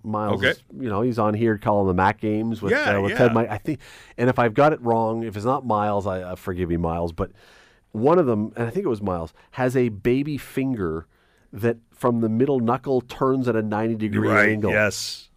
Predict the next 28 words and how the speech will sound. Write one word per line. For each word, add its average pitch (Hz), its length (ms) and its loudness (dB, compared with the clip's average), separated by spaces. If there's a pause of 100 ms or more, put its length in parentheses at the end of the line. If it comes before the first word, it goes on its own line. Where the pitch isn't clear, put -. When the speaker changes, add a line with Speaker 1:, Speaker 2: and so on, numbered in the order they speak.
(200)
Speaker 1:
From, 135 500 2
you 175 100 4
know, 147 160 4
just 147 240 0
getting 147 300 2
them 139 140 -2
caught 120 340 2
in 123 220 0
masks 104 400 2
Speaker 2:
Yeah, 202 200 0
Speaker 1:
and 123 240 0 (280)
Speaker 2:
yeah, - 40 -12
Speaker 1:
face 127 240 2
Speaker 2:
yeah. 117 60 -4
Speaker 1:
masks 117 340 2
Speaker 2:
Oh, 135 60 4
Speaker 1:
and 120 80 2
over 127 200 4
Speaker 2:
yeah. 120 60 2
Speaker 1:
the 127 80 0
years 123 380 4
and 117 80 2
Speaker 2:
Yeah. 110 60 -4
Speaker 1:
breaking 120 480 4
and 110 120 -4
dislocating. 117 840 0
Speaker 2:
Yeah. 123 220 -2
Speaker 1:
And, 107 80 -10